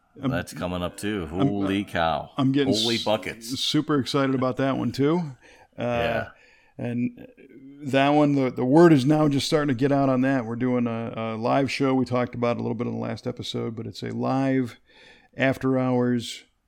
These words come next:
Speaker 1: um, features, interviews, story time from a closed Muscle Car and Corvette Nationals. It's an exclusive V eight production, uh, that, uh, we are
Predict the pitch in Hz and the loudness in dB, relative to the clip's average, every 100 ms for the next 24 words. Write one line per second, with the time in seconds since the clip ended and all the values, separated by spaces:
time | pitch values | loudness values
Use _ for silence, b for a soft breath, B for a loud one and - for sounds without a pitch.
0 | - 110 110 107 98 - - - - 170 | -12 -10 -8 -8 -10 -16 -20 -8 -2 -2
1 | - 156 143 120 160 151 147 127 139 135 | 0 2 2 2 2 2 4 4 4 4
2 | 135 123 - - - 151 147 143 127 135 | 2 0 -4 -8 -6 -2 2 2 0 0
3 | 131 131 131 127 110 - - - 135 123 | 0 -2 -2 -2 -4 -10 -20 -10 -6 -4
4 | 123 113 - 139 135 147 147 135 113 131 | -4 -6 -4 -2 2 2 2 0 -2 -2
5 | 139 127 135 - 131 127 - 131 127 120 | -2 0 -4 -4 -4 -4 -4 -4 -2 -2
6 | 123 127 120 131 123 123 - - b b | -4 -4 -4 -4 -4 -8 -12 -20 b b
7 | - 110 123 113 - 156 202 - 160 131 | -14 -8 -8 -8 -6 0 2 2 0 -2
8 | 131 135 135 131 131 131 135 - 135 131 | 0 0 0 -2 -4 -2 -2 -4 -6 -6
9 | 131 b b b _ 113 110 107 107 110 | -10 b b b _ -14 -12 -10 -10 -8
10 | 107 - - 107 120 113 - 117 110 110 | -10 -14 -20 -10 -8 -8 -10 -10 -8 -10
11 | - 123 123 123 107 95 | -10 -8 -6 -6 -8 -12